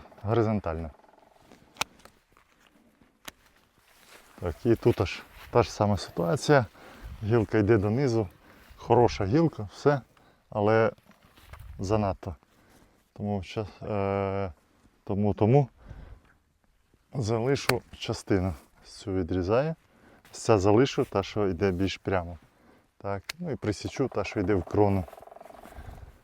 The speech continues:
Так, та сама ситуація. Гілка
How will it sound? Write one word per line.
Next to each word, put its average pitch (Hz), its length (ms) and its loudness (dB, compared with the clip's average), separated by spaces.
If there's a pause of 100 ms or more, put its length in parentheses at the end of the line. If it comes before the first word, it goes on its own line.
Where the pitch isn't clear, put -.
(260)
Так, 123 260 8 (340)
та 127 160 6
сама 113 340 2
ситуація. 98 680 0
Гілка 123 580 0